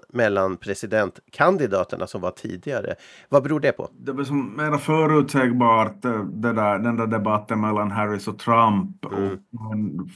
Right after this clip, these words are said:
Speaker 2: för, för man kunde ana sig till, de var ju mera kända för oss. Och nu så, så är det, är det kanske inte lika självklart hur det kommer att gå.
Speaker 1: Mm.
Speaker 2: Jag har en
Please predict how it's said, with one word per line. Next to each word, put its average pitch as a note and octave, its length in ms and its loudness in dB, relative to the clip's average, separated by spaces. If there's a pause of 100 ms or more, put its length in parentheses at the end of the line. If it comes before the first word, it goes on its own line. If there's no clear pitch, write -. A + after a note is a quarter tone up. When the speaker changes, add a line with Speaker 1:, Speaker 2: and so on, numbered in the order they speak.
(160)
Speaker 2:
för, G#2 120 -6
för G#2+ 360 0
man G2+ 180 0
kunde A#2 220 2
ana A2 320 4
sig G2 220 -4
till, G#2 140 -4
de G#2+ 120 0
var G#2+ 60 0
ju G#2+ 60 0
mera G#2+ 280 0
kända A2 420 2
för G2 200 -4
oss. F#2 280 -4 (260)
Och A2 240 -6
nu B2 140 4
så, A#2+ 420 4
så A#2+ 200 -4
är A2+ 120 0
det, A2+ 260 2 (920)
är A2 80 -4
det A2 80 -2
kanske G#2+ 340 -2
inte A2 160 -2
lika A2 200 -2
självklart B2 680 2
hur B2 60 -2
det A2 80 0
kommer A2 320 -2
att G2+ 200 -4
gå. C3 520 2 (160)
Speaker 1:
Mm. F#2+ 220 -6
Speaker 2:
Jag F#2+ 80 -6
har A2+ 60 -2
en A2 80 -4